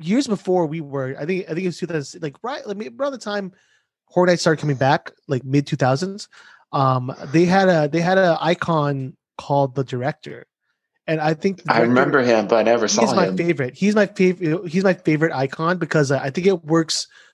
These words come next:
Speaker 1: so well. I think he should be the forever icon of Horror Nights for Universal Hollywood because it works so well having this, like, avant-garde, you know, East, East European filmmaker who, who, who likes to,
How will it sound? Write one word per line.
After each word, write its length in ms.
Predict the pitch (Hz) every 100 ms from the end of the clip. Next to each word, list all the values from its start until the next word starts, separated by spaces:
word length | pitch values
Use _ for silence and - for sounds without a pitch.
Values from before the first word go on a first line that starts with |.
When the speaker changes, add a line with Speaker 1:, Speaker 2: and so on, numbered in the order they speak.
| _
Speaker 1:
so 420 | - - - 175
well. 360 | 156 131 131 165
I 60 |
think 140 | 214 262
he 80 |
should 140 | 240 208
be 60 |
the 120 | 196 175
forever 240 | 151 147
icon 400 | 131 - 127 120
of 340 | 127 120 117 - _
Horror 180 | - 135
Nights 260 | 120 - - _ _ _
for 300 | - 139 131 147
Universal 560 | 127 131 - 123 120
Hollywood 440 | 127 117 117 110 127
because 380 | 135 127 120 - - - _
it 100 | 165
works 260 | 165 170 -
so 220 | 185 175
well 320 | 151 147 139
having 380 | 131 143 139 135
this, 220 | 135 -
like, 300 | 123 117 - - - _ _
avant-garde, 960 | 147 156 156 131 143 143 139 135 135 131 _ -
you 80 |
know, 220 | 123 120 - _
East, 340 | 160 - - _ _ _
East 280 | 170 139 -
European 460 | 151 139 151 139 135 127 127 - - - _ _
filmmaker 680 | 151 147 139 120 135 120 120
who, 320 | 143 131 127
who, 440 | - 131 139 131 143
who 80 | 143
likes 280 | 139 151 -
to, 300 | 165 135 123